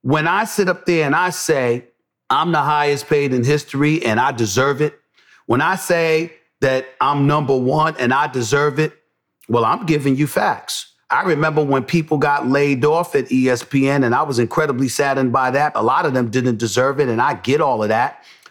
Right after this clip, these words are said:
But you had people that had the audacity to sit up there and say, "How do they do that?" But they let somebody like Stephen A stay there. Well, because I generate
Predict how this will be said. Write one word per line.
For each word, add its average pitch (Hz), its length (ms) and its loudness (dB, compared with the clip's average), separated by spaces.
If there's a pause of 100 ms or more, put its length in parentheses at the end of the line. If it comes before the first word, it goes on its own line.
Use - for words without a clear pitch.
But - 180 -2
you 202 80 4
had 151 260 0
people 156 260 -2
that 127 120 0
had 139 240 -2
the 131 80 0
audacity 123 680 0
to 113 60 -2
sit 131 200 -2
up 127 160 -4
there 139 80 0
and 120 80 0
say, 127 180 0 (220)
"How 127 240 0
do 151 100 -2
they 147 140 2
do 135 300 0
that?" 143 280 -2
But 107 160 -2 (160)
they 139 140 0
let 127 320 -2
somebody 135 500 0
like 131 260 0
Stephen 131 460 0
A 147 120 2
stay 120 260 -2
there. 98 180 0
Well, 110 380 -2 (340)
because 127 260 -2
I 131 120 0
generate 131 560 -2